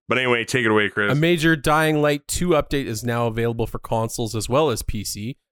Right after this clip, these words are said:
Speaker 2: This one comes from V G C. I forgot I was playing that. I should go back to that. <laughs> Square Enix opens massive YouTube music channel for Final Fantasy, Nier, and much more.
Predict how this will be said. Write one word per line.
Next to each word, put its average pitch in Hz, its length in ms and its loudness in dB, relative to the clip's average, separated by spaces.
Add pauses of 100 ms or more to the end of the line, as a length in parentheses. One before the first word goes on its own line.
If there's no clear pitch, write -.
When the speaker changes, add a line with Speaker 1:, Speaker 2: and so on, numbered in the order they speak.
Speaker 2:
This 123 160 -2
one 113 140 -2
comes 107 240 -8
from 107 160 -4
V 101 160 -6
G 98 160 -8
C. 110 380 -8 (220)
I - 40 -6
forgot 220 340 -6
I 302 40 -2
was 123 180 0
playing 95 340 -8
that. 95 160 -10
I 110 60 -8
should - 160 -14
go - 80 -16
back 135 280 -12
to 110 60 -12
that. - 960 -4
<laughs> - 80 -20 (920)
Square 196 360 2
Enix 185 380 2
opens 165 340 2
massive 147 460 0
YouTube 170 600 -2
music 147 460 0
channel 143 340 0
for 131 140 -6
Final 156 320 0
Fantasy, 170 520 -4
Nier, 147 520 0
and 113 200 -2
much 127 320 -4
more. 135 560 -4